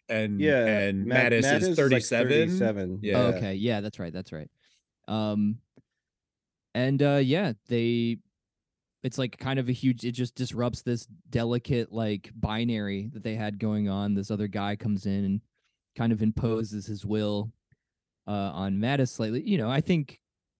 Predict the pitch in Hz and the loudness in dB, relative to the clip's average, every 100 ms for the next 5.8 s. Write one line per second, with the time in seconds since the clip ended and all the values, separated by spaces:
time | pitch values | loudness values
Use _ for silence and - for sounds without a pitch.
0 | _ _ - 143 151 147 135 143 135 120 | _ _ -4 0 2 2 2 0 0 0
1 | 127 117 113 113 110 101 - 104 - 110 | 0 0 -2 -2 -6 -6 -6 -4 -4 -4
2 | - 110 107 104 - 104 98 98 92 90 | -2 -4 -2 -6 -4 -4 -2 -4 -6 -8
3 | _ _ _ _ - 131 117 - 151 147 | _ _ _ _ -6 -4 -4 0 4 4
4 | 147 147 127 117 156 156 143 120 113 92 | 2 -2 -2 0 2 2 2 0 -2 -4
5 | 90 95 123 113 110 107 101 101 | -6 -6 -4 -2 -2 -2 -4 2